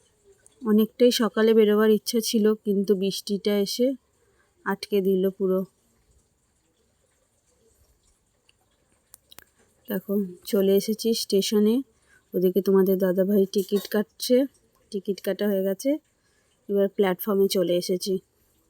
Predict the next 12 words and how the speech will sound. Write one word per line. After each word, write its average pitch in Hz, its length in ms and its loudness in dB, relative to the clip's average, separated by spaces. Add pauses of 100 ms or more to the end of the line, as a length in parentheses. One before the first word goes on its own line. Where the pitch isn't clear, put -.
(200)
এখনও 220 340 -2
ট্রেন 226 280 2
আসেনি, 214 440 -2 (640)
ট্রেন 214 180 0
আসতে 196 360 0
যদিও 196 400 0 (880)
বলেছে 208 380 -2
একটু - 280 -2
লেট 190 340 4
হবে। 196 240 0 (3500)
Finally 202 560 2
ট্রেন 202 240 4